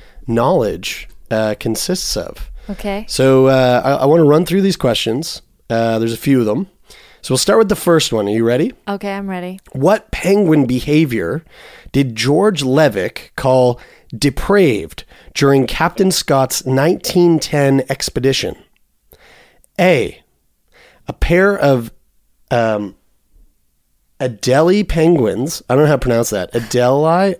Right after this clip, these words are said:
Speaker 1: A-, Adelie, Adelie penguins. Okay, some fucking penguins making out on a piece of ice. So penguins just m-, sucking face.
Speaker 2: Uh-huh.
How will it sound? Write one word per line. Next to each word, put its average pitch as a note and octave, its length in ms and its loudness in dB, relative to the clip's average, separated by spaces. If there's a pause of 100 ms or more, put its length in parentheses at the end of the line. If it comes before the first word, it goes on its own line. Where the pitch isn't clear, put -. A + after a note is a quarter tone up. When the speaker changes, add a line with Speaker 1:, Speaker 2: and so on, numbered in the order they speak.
(200)
Speaker 1:
A-, B2+ 220 0 (240)
Adelie, D3+ 640 0 (160)
Adelie D#3 540 -2 (560)
penguins. C3 540 0 (100)
Okay, - 160 -6
some D3 160 -4
fucking E3+ 240 0
penguins A2+ 560 -2 (720)
making E3+ 520 4
out E3 300 2 (280)
on B2+ 120 4
a B2 60 2
piece - 260 -2
of D3+ 100 -2
ice. G2+ 460 -4 (840)
So - 120 -12
penguins B2 480 0
just G#2+ 160 -6
m-, - 80 -8 (120)
sucking A#2+ 300 -4
face. G2 360 -8 (120)
Speaker 2:
Uh-huh. G3+ 240 -6